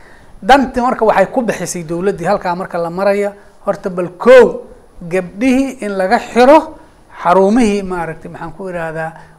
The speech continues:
waxbarashada, ama kuwii dowladda dhistay ha noqoto, ama guryihii khaaska ahaa ha noqoto, khaasatan marka ay soo dhowdahay xirxiridda. Eh, waxaan mithaal ahaan u soo qaadanaa, waa taan, eh, iray,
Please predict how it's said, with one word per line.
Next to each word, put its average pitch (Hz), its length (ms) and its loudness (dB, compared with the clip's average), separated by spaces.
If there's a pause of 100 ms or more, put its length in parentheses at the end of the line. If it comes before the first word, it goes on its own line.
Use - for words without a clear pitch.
waxbarashada, 175 640 -2
ama 190 160 0
kuwii 269 240 0
dowladda 233 380 4
dhistay 208 340 -2
ha 208 100 4
noqoto, 262 460 4 (420)
ama 208 260 0
guryihii 208 680 -6
khaaska 185 540 -2
ahaa 165 240 -2
ha 165 160 -4
noqoto, 156 400 -10
khaasatan 262 760 4 (300)
marka 220 240 -2
ay 202 140 0
soo 202 220 -2
dhowdahay 262 560 2 (460)
xirxiridda. 180 520 0 (680)
Eh, 208 480 8 (320)
waxaan 240 220 2
mithaal 247 300 4
ahaan 240 200 4
u 226 60 -6
soo 208 160 0
qaadanaa, 208 480 2
waa 202 160 2
taan, 226 400 2
eh, 185 360 -2
iray, 226 300 -2